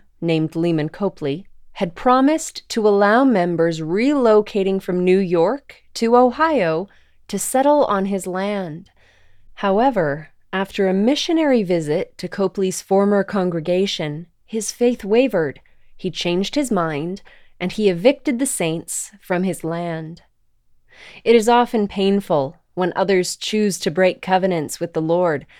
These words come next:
especially when their choices directly affect our lives in negative ways. But the Lord extends mercy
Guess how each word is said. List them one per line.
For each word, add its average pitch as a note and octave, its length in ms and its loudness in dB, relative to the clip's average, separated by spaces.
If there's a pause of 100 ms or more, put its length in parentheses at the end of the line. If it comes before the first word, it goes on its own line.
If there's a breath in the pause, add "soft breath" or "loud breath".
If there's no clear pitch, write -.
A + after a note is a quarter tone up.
(220 soft breath)
especially A#3+ 760 0
when B3+ 180 2
their B3 120 4
choices F3 560 -2
directly G3 840 0
affect G#3+ 560 -4
our C4 340 4
lives D#3 580 -6
in F#3+ 220 -2
negative F3+ 400 -4
ways. F#3 560 -6 (640)
But G#3 140 0
the G#3+ 100 4
Lord C#4 500 2
extends G3+ 640 -2
mercy G3 760 -2